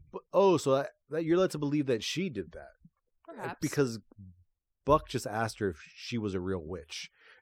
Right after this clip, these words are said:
Speaker 1: And then she's like, "Ask no silly questions. I'll tell you no silly answers," or whatever.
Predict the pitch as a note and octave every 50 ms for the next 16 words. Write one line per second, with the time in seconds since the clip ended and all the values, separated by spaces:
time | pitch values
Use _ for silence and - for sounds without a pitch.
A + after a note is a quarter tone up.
0 | - A2 A2 G#2+ G#2+ G#2+ G#2 G#2 G#2 G2 F2 _ _ _ _ - - - A2 G2+
1 | F2 F2 G2 F#2 F2+ E2 E2 - - - _ _ _ _ _ _ _ - G#2+ G2+
2 | F2+ - - G#2+ G2+ G2 F2 - - G#2 F#2 F2 - - G#2+ G2 - - F2+ F2
3 | E2 - - G2 F#2 F2 E2+ F2 E2+ - F#2+ F2 E2 E2+ F2+ F#2 F#2+ F2+ - F2+
4 | D#2+ D2+ D2+ E2 E2 E2 D#2+ D#2+ D#2 D#2 -